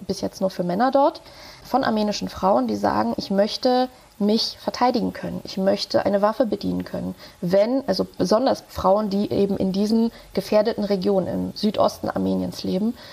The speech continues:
die sagen, „Wenn es wieder zu einem Angriff kommt und wenn mein Dorf oder meine Stadt eingenommen wird, ähm, ich möchte wenigstens in der Lage sein, eine Waffe zu bedienen, um mich, meine Familie, mein Zuhause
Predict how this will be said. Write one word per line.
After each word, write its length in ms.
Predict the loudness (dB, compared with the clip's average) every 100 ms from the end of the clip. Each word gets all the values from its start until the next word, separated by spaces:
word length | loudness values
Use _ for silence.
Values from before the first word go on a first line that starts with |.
| -12 -4
die 60 | 0
sagen, 440 | 4 4 2 -4 -8 _ 0
„Wenn 280 | 2 2 0
es 200 | -2 0
wieder 200 | 0 0
zu 120 | 0
einem 200 | 0 0
Angriff 400 | 0 -2 -6 -8
kommt 400 | -4 -4 -4 -2
und 240 | -2 -2 -6
wenn 460 | 2 2 2 0 -2
mein 320 | 2 2 4
Dorf 360 | 4 2 0 -2
oder 160 | -2
meine 240 | -2 -4 -4
Stadt 400 | 0 0 0 -6 -2
eingenommen 640 | -2 0 -2 -2 -4 -4
wird, 240 | -4 -6 -14 -20 -20 -20 -2
ähm, 380 | 2 4 2 -4 -8 -4
ich 120 | 0
möchte 500 | 2 2 2 2 2 0
wenigstens 680 | 0 2 0 -4 -4 -4 -2
in 80 | 0
der 100 | 0
Lage 400 | 2 2 0 0
sein, 360 | 0 0 -4 -2
eine 220 | -2 2
Waffe 260 | 0 0 -4
zu 160 | -4
bedienen, 400 | -6 -2 -2 0
um 180 | 0 0
mich, 280 | 0 0 -2
meine 180 | -2 -2
Familie, 480 | -2 2 2 2
mein 160 | 0 -2
Zuhause 480 | 0 2 2 2